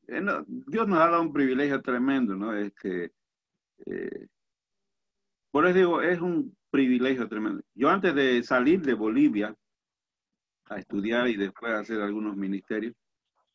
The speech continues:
oré algo y le dije, "Señor, no me dejes salir de mi país sin conocer mi país". Y Dios me permitió con lo, con lo que hago, el Ministerio de la Enseñanza, llegar a cada ciudad,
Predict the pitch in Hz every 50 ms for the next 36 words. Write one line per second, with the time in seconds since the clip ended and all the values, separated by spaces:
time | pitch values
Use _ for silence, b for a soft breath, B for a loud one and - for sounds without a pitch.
0 | _ _ _ _ _ _ - 135 151 165 180 185 185 185 156 143 127 123 135 151
1 | 151 - 143 135 139 160 156 - 143 143 151 170 190 185 165 156 139 127 156 165
2 | 151 151 143 - - 123 123 127 139 143 131 127 123 127 147 170 165 - - 131
3 | 127 131 139 147 170 170 - - - - 143 131 123 - - 123 120 117 113 120
4 | 117 - - 143 143 143 135 135 123 120 104 - - 107 107 107 107 104 101 98
5 | - - _ _ _ _ _ _ _ _ _ _ _ _ _ _ _ _ _ _
6 | _ - _ _ _ _ _ _ _ _ _ - - _ _ _ _ - - -
7 | - - _ _ _ - - - - - - - - - - - - - - -
8 | - - - - - 123 120 117 147 180 196 180 170 151 123 - 131 123 120 120
9 | 120 - 156 165 156 - - 123 113 101 98 101 104 104 _ _ - 120 117 117
10 | 117 117 104 - 139 143 151 139 131 117 110 107 104 107 101 - 131 143 143 135
11 | 120 113 104 104 104 101 - 113 110 113 127 139 151 143 143 131 113 104 107 104
12 | 107 123 139 147 147 - - - 107 107 - - 135 143 160 160 156 143 127 -
13 | 135 120 107 107 117 131 165 208